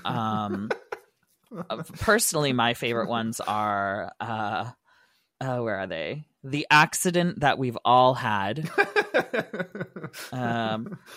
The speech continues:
Speaker 1: I have a few straight friends to send this to, to remind him about that accident.
Speaker 2: <laughs>
Speaker 1: Um, the sexual tension between you two is unreal.
Speaker 2: Mm-hmm, mm-hmm.
Speaker 1: Um,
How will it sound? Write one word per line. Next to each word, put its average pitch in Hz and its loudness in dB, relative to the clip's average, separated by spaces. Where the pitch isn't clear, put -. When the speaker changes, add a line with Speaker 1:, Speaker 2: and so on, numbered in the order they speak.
Speaker 1:
I 143 8
have 160 8
a 151 4
few 202 -2
straight 175 0
friends 127 0
to 135 -4
send 127 0
this 123 -2
to, 120 0
to 117 0
remind 117 0
him 123 -2
about 110 0
that 123 6
accident. 92 -4
Speaker 2:
<laughs> - -8
Speaker 1:
Um, 117 0
the 147 -2
sexual 180 2
tension 147 -2
between 123 -2
you 117 0
two 117 0
is 107 0
unreal. 107 -4
Speaker 2:
Mm-hmm, 123 -10
mm-hmm. 120 -12
Speaker 1:
Um, 113 0